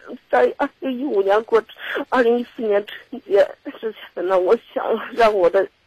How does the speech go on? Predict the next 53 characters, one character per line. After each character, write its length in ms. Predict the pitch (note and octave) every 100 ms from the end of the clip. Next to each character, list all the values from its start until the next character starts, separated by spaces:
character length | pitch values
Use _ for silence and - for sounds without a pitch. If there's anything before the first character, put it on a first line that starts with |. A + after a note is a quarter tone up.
| _ _ _ _ _ _ _
就 100 | C4
是 120 | A#3 A3+
让 160 | A3
我 120 | G3+
的 160 | F#3 F#3+ -
情 160 | A3 G3+
绪 120 | G#3+ G3+
自 120 | - -
己 140 | F#3
能 200 | F3+ F#3+
够 160 | G#3 G3
慢 220 | G#3 G3+ G3
慢 180 | G3 G3
的 200 | F3+ - - - -
平 280 | - G3 G3+
复 120 | G#3
下 240 | - G#3 E3+
来。 180 | D#3 - _ - - - -
再 140 | G#3+
一 120 | G#3+
个 160 | - F#3+
就 160 | F#3+ D3+
是 140 | -
我 140 | - -
孩 260 | - -
子 160 | D#3+ F#3+
现 160 | - G3+
在 100 | F3+
才 220 | - G#3+ A3
十， 480 | - - _ F#4+ - _ _ _ _ _
才 180 | - A#3
十 400 | - - A3+ A3+
个 220 | B3 A3
月 220 | - G#3
多 220 | F#3 A3 G3+
一 120 | G3+
点， 220 | - - - - - - - - _ _ _ _ _ _ - -
他 180 | -
们 160 | A#3+ A3
家 160 | G3+ G#3
里 100 | G3
的 140 | F#3
人 180 | G3 F#3
也 120 | G#3
不 160 | G3 A3
认 200 | G#3+ G#3
孩 260 | - F3+
子， 260 | F3+ E3 - _
也 140 | F#3
不 180 | E3+ -
给 200 | - F#3
孩 200 | - G#3+ G3
子 160 | G3+